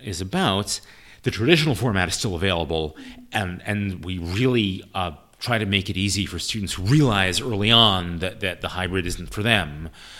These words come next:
Uh, th-, th-, we really try to make it easy for them to switch. So, so, uh,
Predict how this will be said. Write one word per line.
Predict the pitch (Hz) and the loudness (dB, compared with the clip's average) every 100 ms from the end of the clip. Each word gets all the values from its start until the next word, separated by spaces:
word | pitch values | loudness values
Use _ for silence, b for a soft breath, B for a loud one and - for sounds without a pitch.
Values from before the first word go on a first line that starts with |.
| B B | B B
Uh, | 101 95 87 85 | -6 -4 -4 -6
th-, | 104 139 92 101 | -8 -10 -12 -10
th-, | - | -6
we | 123 135 | 2 2
really | 110 127 127 | 4 4 2
try | 113 | 2
to | 104 | 0
make | 98 87 | 0 0
it | |
easy | 95 80 | -2 -4
for | 76 | -8
them | 73 69 | -12 -12
to | |
switch. | - - - - - - - 107 | -12 -12 -12 -6 0 2 0 -2
So, | - - 87 87 | -4 -2 -2 -4
so, | - 107 92 85 80 | -6 -4 -2 -4 -6
uh, | 80 | -8